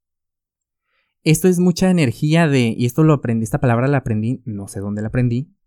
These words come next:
pero se me quedó bien grabada. Si el nodo sur está en, en Sagitario, es una, vienen, se van por ahí, acuérdense, en el nodo sur se va toda la energía kármica que ya no se necesita y que ya cumplió su función.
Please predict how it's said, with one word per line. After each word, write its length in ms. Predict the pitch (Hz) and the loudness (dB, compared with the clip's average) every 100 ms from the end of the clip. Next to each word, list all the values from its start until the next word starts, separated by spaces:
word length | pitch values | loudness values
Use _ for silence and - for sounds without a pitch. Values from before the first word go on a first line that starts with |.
| _ | _
pero 160 | - 107 | -12 -10
se 100 | 104 | -8
me 120 | 101 | -8
quedó 160 | 107 104 | -6 -6
bien 160 | 110 | -4
grabada. 500 | 113 113 113 110 117 - _ _ _ _ _ _ _ _ _ _ _ _ _ _ _ _ _ _ _ _ | -4 -4 -2 -4 -6 -10 _ _ _ _ _ _ _ _ _ _ _ _ _ _ _ _ _ _ _ _
Si 180 | - 160 | 0 4
el 80 | 160 | 4
nodo 240 | 180 202 | 4 4
sur 240 | 190 185 | 2 2
está 460 | 180 165 156 151 151 | 2 0 -2 -2 -4
en, 280 | 151 127 127 | -4 -2 -2
en 100 | 131 | -2
Sagitario, 720 | 120 123 - - 131 151 196 - _ _ _ _ - | -2 -4 -4 0 2 2 -2 -6 _ _ _ _ -6
es 180 | 131 151 | -2 0
una, 400 | 143 147 147 135 110 107 _ _ _ _ _ _ - | 2 2 2 0 -2 -6 _ _ _ _ _ _ -2
vienen, 400 | 143 143 147 - | 0 2 0 -2
se 120 | - | 2
van 180 | 143 143 | 2 2
por 120 | 165 | 2
ahí, 280 | 147 127 151 | 4 2 0
acuérdense, 320 | 151 120 120 | 0 -2 0
en 80 | 123 | 0
el 100 | 120 | 0
nodo 180 | 120 123 | 0 0
sur 180 | - 120 | -2 -2
se 120 | 123 | -2
va 160 | 120 | -2
toda 160 | - 123 | -2 -2
la 80 | 123 | -2
energía 580 | 120 113 127 123 123 - _ _ _ | -4 -6 -4 -2 -2 -6 _ _ _
kármica 480 | - 120 123 127 120 | -4 -2 -2 -4 -6
que 100 | - | -4
ya 160 | 107 117 | -2 -2
no 140 | 123 | -2
se 140 | 113 120 | -2 -4
necesita 520 | 107 104 - 113 127 | -4 -6 -6 -4 -4
y 60 | |
que 120 | - 113 | -4 -4
ya 120 | 107 | -4
cumplió 400 | 127 120 120 110 | -6 -4 -2 -2
su 240 | - 117 | -4 -8
función. 640 | - 120 107 135 131 170 | -6 -8 -8 -6 -6 -6